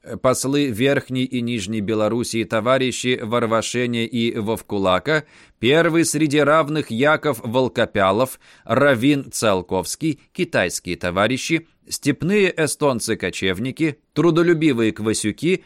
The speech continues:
командир Вуд, сисипятник Лубянский, гениальный художник доктор Фальк, Иудушка Калинкин и множество прочих разных и вымышленных персонажей. Действие развивалось в свободной Эстлянской губернии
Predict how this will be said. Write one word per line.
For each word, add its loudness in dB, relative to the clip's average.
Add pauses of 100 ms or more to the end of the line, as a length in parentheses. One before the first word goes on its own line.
(100)
командир -2
Вуд, -2 (220)
сисипятник -2
Лубянский, -2 (120)
гениальный 2
художник -2
доктор -2
Фальк, 0 (220)
Иудушка 0
Калинкин 0
и -4
множество -2 (120)
прочих -4
разных -2
и -4
вымышленных -8
персонажей. -12 (540)
Действие 0
развивалось 0
в -18
свободной -2
Эстлянской -6
губернии -2